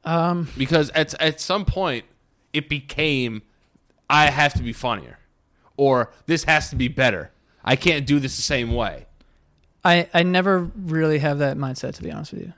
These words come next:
Speaker 2: At all.
Speaker 1: No, I, you know what it is? I feel like if I care about it enough, that'll just happen naturally, so I don't try to, like,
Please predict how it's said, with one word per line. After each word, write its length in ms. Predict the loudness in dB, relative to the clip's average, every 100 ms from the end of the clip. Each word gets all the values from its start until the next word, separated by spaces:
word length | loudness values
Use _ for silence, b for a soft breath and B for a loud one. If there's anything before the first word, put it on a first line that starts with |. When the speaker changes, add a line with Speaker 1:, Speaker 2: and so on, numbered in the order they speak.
| _
Speaker 2:
At 180 | -2 0
all. 320 | 0 -2 -10 _ B B B B B
Speaker 1:
No, 200 | 2 2
I, 320 | 4 2 2 0 _ _ _ _ _ _
you 200 | -6 -2
know 80 | 2
what 100 | 2
it 60 | 2
is? 140 | 2
I 160 | 2 0
feel 300 | -2 0 2
like 180 | 0
if 160 | 0 -2
I 120 | -2
care 280 | 0 0 2
about 240 | 4 4
it 120 | 4 0
enough, 340 | 0 -2 -2
that'll 240 | -2 -2 -2
just 160 | -4
happen 240 | -4 -4 -4
naturally, 320 | -6 -4 -4
so 140 | -2
I 40 | -4
don't 160 | -4
try 180 | -4 -4
to, 100 | -4
like, 300 | -6 -10 -14